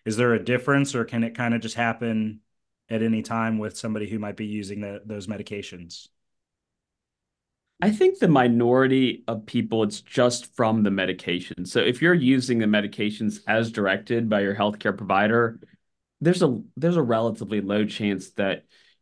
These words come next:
Speaker 2: you're gonna get priapism from it. I think the most common reason why I've seen it in my career is because of injection therapy. And,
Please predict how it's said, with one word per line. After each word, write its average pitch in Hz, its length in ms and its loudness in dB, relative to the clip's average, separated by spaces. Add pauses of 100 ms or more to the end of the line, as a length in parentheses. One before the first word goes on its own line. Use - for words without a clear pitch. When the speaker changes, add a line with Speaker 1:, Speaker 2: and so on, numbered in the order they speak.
Speaker 2:
you're 107 120 0
gonna 107 180 4
get 98 220 0
priapism 101 640 -2
from 95 180 -2
it. - 160 -6
I 120 80 -2
think 208 280 2
the 131 60 0
most 139 420 2
common 117 600 -2 (300)
reason 120 260 0
why 107 180 2
I've 123 220 4
seen 104 240 -2
it 98 100 -4
in 98 280 -2
my 104 180 0
career 98 420 0
is 104 220 -4
because 107 340 0
of 98 80 -6
injection 98 560 -2
therapy. 92 720 -4
And, 113 320 -2